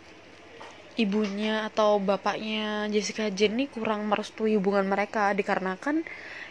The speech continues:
yang pertama Eric Olim, Eric Olim itu bertato, yang kedua Eric Olim itu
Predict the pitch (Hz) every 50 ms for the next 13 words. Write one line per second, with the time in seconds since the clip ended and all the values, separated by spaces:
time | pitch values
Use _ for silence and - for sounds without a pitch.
0 | - - 214 202 214 - - 226 226 220 196 220 220 220 226 226 220 208 208 220
1 | 208 196 - - - 220 214 214 - 220 214 208 202 208 202 - 214 196 185 190
2 | 185 190 - 190 180 170 - 208 208 214 - - - - - 202 190 196 208 190
3 | 202 208 214 220 - 214 214 220 220 226 214 208 214 208 208 208 - - 226 226
4 | 226 220